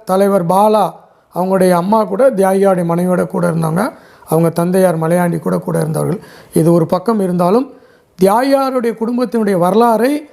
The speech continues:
இந்த சமூகத்திற்கு எடுத்துச் சொல்ல வேண்டும். தியாகியாருக்கு வாரிசு இருக்கா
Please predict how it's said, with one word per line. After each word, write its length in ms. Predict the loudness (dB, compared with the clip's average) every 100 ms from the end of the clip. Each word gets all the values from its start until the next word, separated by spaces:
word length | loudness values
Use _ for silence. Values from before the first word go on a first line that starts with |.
| _
இந்த 200 | _ -2
சமூகத்திற்கு 720 | 0 0 2 2 2 2 0 0
எடுத்துச் 300 | 0 -2 -2
சொல்ல 220 | 0 2
வேண்டும். 400 | 2 2 0 0 -10 -20 _
தியாகியாருக்கு 680 | 2 2 2 2 0 -2 -2
வாரிசு 440 | 0 0 -2 -4
இருக்கா 520 | -6 0 2 2 -2